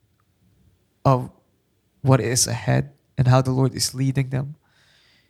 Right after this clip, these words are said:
and the ones that being, that's being challenged in their walk today, you know, trying to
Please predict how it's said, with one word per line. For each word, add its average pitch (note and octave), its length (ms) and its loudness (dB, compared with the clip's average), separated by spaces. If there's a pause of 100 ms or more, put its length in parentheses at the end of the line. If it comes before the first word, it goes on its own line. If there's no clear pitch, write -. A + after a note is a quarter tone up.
(200)
and C3+ 120 -2
the C#3+ 80 2
ones D3+ 220 4
that C#3+ 100 0
being, C3+ 280 -4 (180)
that's C3+ 220 -2
being C3+ 340 0
challenged F3 520 4
in D3 100 0
their C3+ 140 4
walk B2 360 -2
today, A#2 400 -14 (600)
you C#3 80 -2
know, B2+ 80 0
trying D3+ 340 2
to B2+ 200 -4